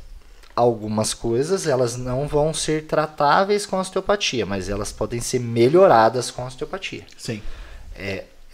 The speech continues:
Speaker 1: se ele já teve uma artrodese de T cinco a T nove, então vamos voltar aqui pro esqueminha. Ele fez um bloqueio.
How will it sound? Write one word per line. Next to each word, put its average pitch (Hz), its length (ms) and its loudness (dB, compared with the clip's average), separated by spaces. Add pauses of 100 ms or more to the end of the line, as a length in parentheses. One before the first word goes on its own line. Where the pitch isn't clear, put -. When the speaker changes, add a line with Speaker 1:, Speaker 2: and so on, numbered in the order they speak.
(160)
Speaker 1:
se - 280 -4
ele 135 140 2
já 170 120 6
teve 147 240 0
uma 143 180 0
artrodese 117 1120 0 (300)
de 101 240 -10
T 101 220 -6
cinco - 340 -4
a 85 40 -4
T - 140 -6
nove, 113 400 0
então 120 320 -4 (920)
vamos 113 600 2
voltar 156 300 -4
aqui 151 200 -12
pro 151 120 -12
esqueminha. 147 580 -12 (4000)
Ele 127 160 -8
fez 107 240 -12
um 120 60 -10
bloqueio. 147 640 -4